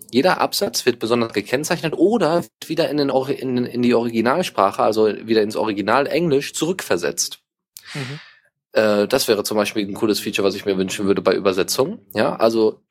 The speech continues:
Speaker 1: weiß ich nicht, ihr habt den englischen Originalbeitrag und der steht jetzt da erstmal so für mehrere Wochen. Bleibt unverändert über die Federation, ja, auf Englisch. Alles super.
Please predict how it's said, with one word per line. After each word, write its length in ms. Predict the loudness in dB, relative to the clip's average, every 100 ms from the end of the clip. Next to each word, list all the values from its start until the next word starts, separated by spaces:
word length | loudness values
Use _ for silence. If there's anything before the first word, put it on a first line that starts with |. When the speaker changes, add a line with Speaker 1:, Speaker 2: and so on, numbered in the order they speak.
| _
Speaker 1:
weiß 160 | 0 0
ich 60 |
nicht, 140 | -4 -4
ihr 40 |
habt 160 | -4 -2
den 80 | -4
englischen 400 | 0 0 0 0
Originalbeitrag 880 | 0 2 0 2 0 -2 -4 -4 -10 _ 0
und 220 | 0 2
der 160 | 2 2
steht 280 | 0 -4 -4
jetzt 180 | -4
da 40 | -4
erstmal 340 | -4 -10 -10
so 180 | -10 -10
für 420 | -12 0 2 2 -2 -4
mehrere 400 | 0 2 0 0
Wochen. 280 | -6 -6 -18 _ 0
Bleibt 300 | 2 2 -4 _
unverändert 720 | -2 -2 -2 -4 -8 -14 -18 -8
über 640 | 0 2 4 4 4 0 -4 _ _ _ _
die 80 | -6
Federation, 600 | 0 2 2 -2 -8 -14 _ _
ja, 220 | 0 0 0
auf 140 | -2
Englisch. 380 | -2 -10 -18 -4
Alles 240 | 0 0
super. 300 | -2 -10 -14